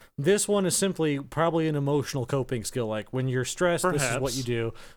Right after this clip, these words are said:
Speaker 1: That rather than take it out on people.
Speaker 2: I just find it funny that they even have that, 'cause the focus would be on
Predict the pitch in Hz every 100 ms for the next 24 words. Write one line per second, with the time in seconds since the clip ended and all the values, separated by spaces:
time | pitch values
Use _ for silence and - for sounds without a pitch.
0 | - 127 143 143 160 185 202 175 175 170
1 | 160 - 165 175 170 170 151 131 143 131
2 | 135 202 185 175 175 135 170 160 135 127
3 | 135 123 113 143 170 170 117 95 - 127
4 | 123 127 170 147 135 135 117 208 208 131
5 | 117 110